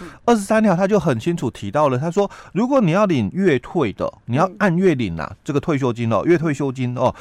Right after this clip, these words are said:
Speaker 1: 嗯。
Speaker 2: 他就说依照你个人的这个专户里面的这个钱，
Speaker 1: 嗯。
Speaker 2: 哦，就是你的本金跟累积收益嘛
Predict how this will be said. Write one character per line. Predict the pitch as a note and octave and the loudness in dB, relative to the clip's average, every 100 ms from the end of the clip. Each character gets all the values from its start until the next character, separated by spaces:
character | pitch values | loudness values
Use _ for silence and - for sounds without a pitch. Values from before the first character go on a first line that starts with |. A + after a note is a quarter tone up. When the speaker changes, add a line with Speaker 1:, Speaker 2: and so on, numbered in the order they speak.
| - | -12
Speaker 1:
嗯。 | A3 | -2
Speaker 2:
他 | G#3+ | 0
就 | A#3 | 2
说 | A#3 A#3 - - _ _ | 0 -2 -8 -20 _ _
依 | B3 B3+ | 4 4
照 | A#3 B3+ | 4 4
你 | F#3 C#3 A#2+ A2 _ | 4 2 -2 -6 _
个 | - A#3+ | 4 4
人 | F3 C#3 C3+ C#3+ | 6 4 4 4
的 | D3+ B2 A2 | 6 6 4
这 | F#3+ | 2
个 | E3 C3+ A2+ | 4 4 2
专 | - G3 F3+ | 0 2 4
户 | G3+ G#3 | 4 4
里 | C3 D#3 | 2 0
面 | D3 F3+ F3 | 2 2 2
的 | D3 B2 - _ _ _ | 4 2 0 _ _ _
这 | F#3 | -2
个 | D#3 C3 A2+ - - _ _ _ _ _ _ _ | 4 2 2 -6 -20 _ _ _ _ _ _ _
钱， | - - A#2 A2+ C3+ | -8 -2 2 0 -2
Speaker 1:
嗯。 | - A#3 | -10 -2
Speaker 2:
哦， | C#3 | 2
就 | C#3 | 4
是 | F3+ F3 | 4 2
你 | C#3+ C3 | 2 0
的 | D3+ | 0
本 | - A#2 | 2 0
金 | G#2+ D3+ | 0 -2
跟 | D#3+ D#3 D3+ | 0 0 0
累 | G2 | 0
积 | A#2+ | -2
收 | B2 B2+ | -2 0
益 | |
嘛 | B2 A2 | 0 -2